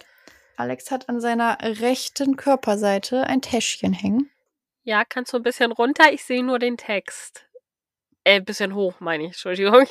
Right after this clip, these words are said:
Speaker 1: Hat mich auch verwirrt gerade.
Speaker 2: <laughs> Ja.
Speaker 1: Ne, das ist so ein Mini-Handtäschchen,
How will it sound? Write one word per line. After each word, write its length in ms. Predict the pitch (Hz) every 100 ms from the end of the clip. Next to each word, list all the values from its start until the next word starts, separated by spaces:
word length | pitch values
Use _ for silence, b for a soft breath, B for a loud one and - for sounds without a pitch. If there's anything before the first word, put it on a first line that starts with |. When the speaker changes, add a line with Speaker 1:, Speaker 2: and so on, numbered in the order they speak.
| -
Speaker 1:
Hat 100 | -
mich 180 | 214 202
auch 80 |
verwirrt 440 | - 208 196 185 -
gerade. 340 | - 202 208 226 B B -
Speaker 2:
<laughs> 120 | 240 247 _ _ _ _ b b b b _ _ 240
Ja. 400 | 202 185 185 330 - _ _ _ _ -
Speaker 1:
Ne, 140 | 233
das 160 | 320 311
ist 100 | 240
so 60 |
ein 100 | 220 B B B
Mini-Handtäschchen, 1400 | 240 302 427 494 453 427 349 320 285 233 208 - 214 247